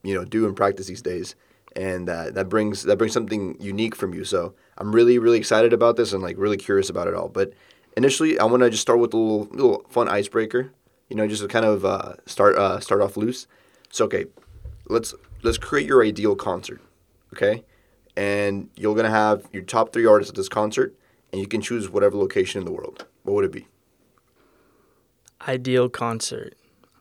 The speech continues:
Speaker 2: I would choose a concert in California, and I would choose X X X Temptation
Speaker 1: Mm-hmm.
Speaker 2: and,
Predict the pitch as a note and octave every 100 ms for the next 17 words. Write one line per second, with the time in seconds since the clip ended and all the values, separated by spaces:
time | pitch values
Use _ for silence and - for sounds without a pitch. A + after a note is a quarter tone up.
0 | _ _ _ - B2+ C3+ C#3+ B2+ - B2
1 | A#2+ A2+ A2+ - _ _ _ _ _ _
2 | _ _ _ _ C#3+ B2 B2+ C3 C3+ -
3 | C#3+ C3 - B2+ A#2+ A2+ A2+ - A#2+ A#2
4 | - A#2 A#2 A#2 A2+ _ _ _ B2 A2+
5 | A2+ - A#2+ A2+ A2 - - _ _ _
6 | _ _ _ _ _ _ _ _ _ _
7 | _ - C3 C3 B2+ B2+ A#2 - - A#2+
8 | - A2+ - A#2 A#2+ _ - F2 G2+ G#2
9 | _ _ _ _ _ _ _ _ - A#2+
10 | A#2 A#2 A2+ A2 A2 -